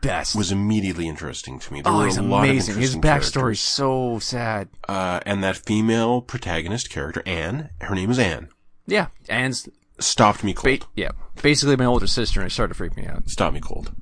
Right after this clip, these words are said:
Speaker 2: And
Speaker 1: Yeah.
Speaker 2: I just couldn't get past it, didn't enjoy it. Couldn't play it.
Speaker 1: No.
Speaker 2: And then when, um, <laughs> I'm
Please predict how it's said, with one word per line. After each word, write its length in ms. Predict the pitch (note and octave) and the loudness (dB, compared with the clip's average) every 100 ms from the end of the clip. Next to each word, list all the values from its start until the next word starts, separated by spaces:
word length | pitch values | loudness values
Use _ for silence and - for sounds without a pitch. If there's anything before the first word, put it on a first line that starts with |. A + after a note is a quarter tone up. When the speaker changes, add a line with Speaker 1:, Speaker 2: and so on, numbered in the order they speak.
| - | -6
Speaker 2:
And 440 | F#2+ F#2+ F2 E2 E2 | -2 -2 0 -2 -2
Speaker 1:
Yeah. 80 | E2+ | -4
Speaker 2:
I 100 | E2 | -4
just 140 | D#2+ | -6
couldn't 160 | - G2 | -4 -4
get 100 | F#2+ | -2
past 240 | G2 G#2 | 0 0
it, 100 | B2+ | -2
didn't 200 | G#2+ F2+ | -4 -4
enjoy 220 | F#2 A2+ G2 | -4 -4 -6
it. 120 | - _ _ _ _ _ | -10 _ _ _ _ _
Couldn't 180 | - F2+ | -8 -6
play 140 | D#2+ - | -6 -8
it. 80 | - _ _ - - | -12 _ _ -20 -12
Speaker 1:
No. 120 | - A#2+ | 2 4
Speaker 2:
And 120 | D#3+ | 8
then 420 | G3+ A#2 A#2 A2+ | 8 6 4 4
when, 400 | A#2 A2 A2 G#2+ | 4 4 2 2
um, 480 | G#2 G2+ G2 F#2+ F#2 - - - | 2 0 -2 -4 -4 -6 -8 -12
<laughs> 320 | - - - | -12 -12 -14
I'm 80 | - | -16